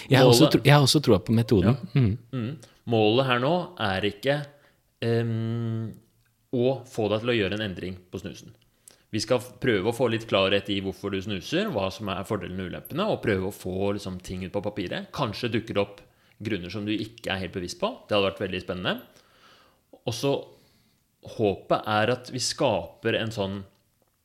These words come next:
Speaker 2: eh, motivasjonsfølelse hos deg.
Speaker 1: Mm.
Speaker 2: I stedet for at det skal være en sånn veldig stressa følelse. Eh, ofte når, særlig når det er ting man er avhengig av som snus, så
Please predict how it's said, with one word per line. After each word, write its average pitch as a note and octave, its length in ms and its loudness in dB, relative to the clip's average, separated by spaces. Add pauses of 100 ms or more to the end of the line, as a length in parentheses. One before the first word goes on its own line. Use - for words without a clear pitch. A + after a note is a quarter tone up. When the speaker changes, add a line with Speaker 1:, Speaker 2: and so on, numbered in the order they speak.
(640)
Speaker 2:
eh, G2 400 -6
motivasjonsfølelse G2 1120 -8 (100)
hos G2+ 140 -12
deg. G2 180 -8 (260)
Speaker 1:
Mm. A2 220 0 (320)
Speaker 2:
I B2+ 60 -4
stedet G2+ 520 -2
for C#3+ 160 -2
at A2 120 -4
det G#2+ 80 -10
skal A#2+ 160 -2
være G2 180 2
en G2+ 60 -4
sånn A2 160 -4
veldig G#2+ 220 -2
stressa - 680 -6
følelse. F#2+ 400 -8 (920)
Eh, G#2 200 -2
ofte A2+ 380 -4
når, A2+ 180 0
særlig G#2+ 260 2
når G#2+ 100 -2
det A2+ 80 2
er A#2 80 0
ting G2+ 160 -4
man G2+ 160 -2
er G2 200 0
avhengig F2+ 220 -8
av G2+ 80 -6
som A2+ 120 -10
snus, E3 320 -6
så B2 140 2